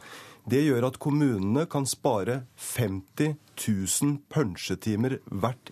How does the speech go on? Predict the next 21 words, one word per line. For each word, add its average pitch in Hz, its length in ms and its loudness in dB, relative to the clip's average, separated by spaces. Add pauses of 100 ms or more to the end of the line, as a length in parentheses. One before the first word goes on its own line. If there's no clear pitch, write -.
eneste 95 440 0
år. 175 220 0 (400)
Kommunene 117 480 2
kan 127 160 0
da 117 140 0
bruke 120 520 0
den 113 220 0
tiden, 131 440 0 (320)
eh, 131 160 2
på 127 140 -4
å 127 60 2
løse 117 500 0
oppgaver, 120 560 -2 (200)
og 143 120 2
de 127 120 0
som 135 180 0
bruker, 117 640 -2
eh, 120 400 0
disse, 117 320 0
eh, 117 420 2
ordningene, 123 560 0